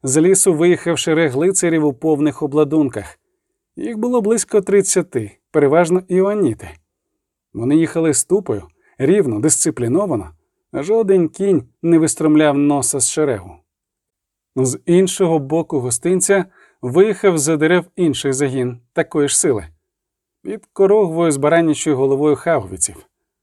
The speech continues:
Заходячи лавою, лицарі спритно відрізали сиріткам дорогу до втечі. "Пробиваємося!" крикнув один з молодих кіннотників.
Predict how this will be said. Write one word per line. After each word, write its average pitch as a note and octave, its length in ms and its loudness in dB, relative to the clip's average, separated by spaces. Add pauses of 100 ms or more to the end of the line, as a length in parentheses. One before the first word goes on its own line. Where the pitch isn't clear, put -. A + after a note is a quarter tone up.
(440)
Заходячи C#3 680 -4
лавою, C3+ 420 -4 (460)
лицарі F#3+ 480 0
спритно G3 680 0
відрізали D#3+ 640 0
сиріткам D#3+ 580 -2
дорогу C#3+ 320 -2
до C3 80 -4
втечі. D#3+ 420 -6 (560)
"Пробиваємося!" A3+ 1040 0 (460)
крикнув D3 380 -6
один D3 260 -2
з B2+ 80 -6
молодих C#3 380 -4
кіннотників. C3+ 840 -8